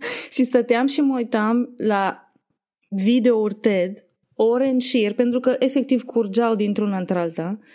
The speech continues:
Um, așa ai și făcut. E, e foarte bine construit acel concept și te face efectiv să stai și să, uh, navighezi subiecte și găsești despre orice.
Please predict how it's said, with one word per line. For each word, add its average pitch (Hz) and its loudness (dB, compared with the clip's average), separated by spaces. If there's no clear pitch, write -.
Um, 208 0
așa - 0
ai 220 4
și 214 -2
făcut. 196 -2
E, 226 2
e - 2
foarte 311 0
bine 254 2
construit 233 -2
acel 208 -4
concept 202 -8
și 226 -4
te 208 -2
face 247 -2
efectiv 226 -4
să - -6
stai 247 -2
și 233 -4
să, 214 -4
uh, 202 -4
navighezi 220 0
subiecte 220 -2
și 220 -2
găsești 214 -2
despre 208 -4
orice. 190 -6